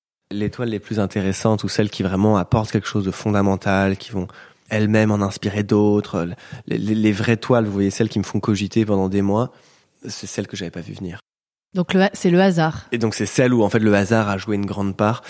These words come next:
Speaker 1: Alors, est-ce que c'est tout à fait le hasard ou est-ce que c'est pas plutôt cette espèce de, un peu de fragilité, euh, dont on parlait tout à l'heure, vous savez, Jean-Louis Poitvin, le critique d'art, là, qui disait, et c'est une peinture un, un petit peu fragile. C'est mieux d'avoir quand même quelques lignes directrices,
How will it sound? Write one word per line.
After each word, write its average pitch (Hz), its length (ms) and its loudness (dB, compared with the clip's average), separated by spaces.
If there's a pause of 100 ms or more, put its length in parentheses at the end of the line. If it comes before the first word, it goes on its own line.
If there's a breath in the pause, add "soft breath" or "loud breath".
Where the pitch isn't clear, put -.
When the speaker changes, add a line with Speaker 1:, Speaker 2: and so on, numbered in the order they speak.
(220 loud breath)
Speaker 1:
Alors, 107 240 2
est-ce 143 200 0
que 170 120 2
c'est 160 160 -2
tout 147 240 -8
à 151 80 2
fait 147 220 -2
le 135 180 2
hasard 127 640 2
ou 127 200 2
est-ce 123 220 0
que 143 180 2
c'est 120 240 -6
pas 131 360 -4 (320)
plutôt 120 300 -2
cette 117 200 0
espèce 107 320 2
de, 101 220 4
un - 40 0
peu 107 100 -2
de 104 60 2
fragilité, 110 960 2
euh, 95 160 4
dont 92 260 -2
on 107 80 -2
parlait 101 280 2
tout 107 120 -6
à 98 100 2
l'heure, 101 140 4
vous 98 80 -4
savez, 101 240 -2
Jean-Louis 104 300 2
Poitvin, 98 400 2
le 92 100 2
critique - 380 -6
d'art, 87 180 2
là, 85 80 -2
qui - 140 -10
disait, 104 300 -2 (420)
et 98 180 4
c'est - 160 -4
une 95 160 0
peinture 98 480 -2
un, 85 260 0
un 82 80 -2
petit - 180 -8
peu 101 100 -2
fragile. 104 600 -2 (380)
C'est 127 120 0
mieux 123 220 4
d'avoir 120 300 2
quand 123 60 0
même 117 140 2
quelques 120 260 -2
lignes 117 260 2
directrices, 110 800 -6